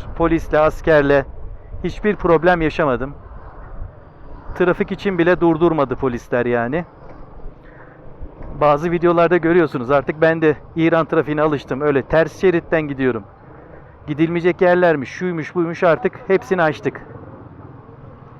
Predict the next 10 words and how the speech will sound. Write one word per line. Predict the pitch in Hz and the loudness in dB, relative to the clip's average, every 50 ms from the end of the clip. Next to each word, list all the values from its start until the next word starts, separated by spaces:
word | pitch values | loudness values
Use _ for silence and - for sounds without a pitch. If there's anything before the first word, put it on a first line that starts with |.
| - - | -4 -2
Ben | 185 180 | 0 2
ayak | 185 175 175 180 175 - 185 | 4 4 6 6 4 4 2
uydurdum | 170 165 156 170 165 151 175 170 160 | 2 4 4 2 4 4 2 2 2
buraya. | 147 139 135 127 135 175 190 - - - - - - - - - - - - - - - - - - - - - - - - | 4 4 4 4 4 2 0 -4 -8 -20 -20 -20 -20 -20 -20 -20 -20 -18 -18 -18 -18 -18 -18 -18 -18 -16 -14 -14 -8 -2 0
Buna | 208 208 196 175 | 2 4 6 6
rağmen | 160 156 160 185 185 | 6 6 4 4 2
herhangi | 185 175 170 156 147 143 | 4 4 2 2 0 -2
bir | 143 | -2
problem | - 165 156 139 139 185 214 202 | 0 2 2 2 4 4 2 2
yaşamadık. | 170 139 - 160 135 123 117 - - - - | 2 0 2 0 0 0 -2 -4 -6 -12 -14